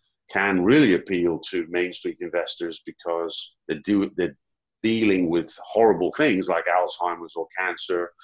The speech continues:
you know, or addictive pain medicine, um, they can appeal very strongly. And real estate companies have done very well.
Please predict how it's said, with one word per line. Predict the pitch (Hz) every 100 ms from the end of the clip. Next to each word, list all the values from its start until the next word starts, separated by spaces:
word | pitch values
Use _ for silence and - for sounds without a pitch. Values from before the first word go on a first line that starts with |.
| - _ _ -
you | 87
know, | 85
or | 85 82 76 80 78 78 78 64 _ _ _
addictive | 95 - 87 - 90
pain | 87 85
medicine, | 82 85 - 85 85 _ - - - _ -
um, | 82 80 78 76
they | 98 104
can | 92
appeal | 82 87 85
very | 82 85
strongly. | - 90 87 90 90 _ _ -
And | 87 85 85 _ _ _ _ _ _ _ -
real | 107
estate | 98 107 98
companies | 107 98 90 98 87
have | 92 -
done | 92
very | 92 92
well. | 90 90 90